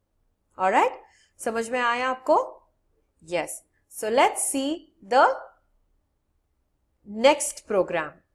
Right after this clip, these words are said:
So program two, create a web page to display the following content on the web page. क्या है title of the web page? Rivers. Rivers are the main sources of water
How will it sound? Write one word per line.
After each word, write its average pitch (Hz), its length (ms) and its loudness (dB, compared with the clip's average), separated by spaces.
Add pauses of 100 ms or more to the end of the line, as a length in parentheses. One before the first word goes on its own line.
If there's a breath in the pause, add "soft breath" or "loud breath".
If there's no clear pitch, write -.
(540)
So - 140 -12
program 240 520 0
two, 302 300 -2 (440)
create 339 360 0
a 453 100 2
web 277 260 2
page 277 300 -2
to 240 80 -14
display 220 480 -4
the 302 100 -2
following 262 600 -2
content 208 480 -8 (100)
on 156 200 -16
the 269 140 0
web - 280 0
page. 160 340 -14 (540)
क्या 254 240 6
है 311 160 0
title 294 320 0
of 285 120 -2
the 285 140 2
web 277 220 0
page? 285 360 4 (840)
Rivers. 214 720 0 (680)
Rivers 262 480 2 (120)
are 262 360 0
the 254 60 -4
main 254 520 -4
sources 208 600 -6
of 175 100 -8 (100)
water 175 680 -4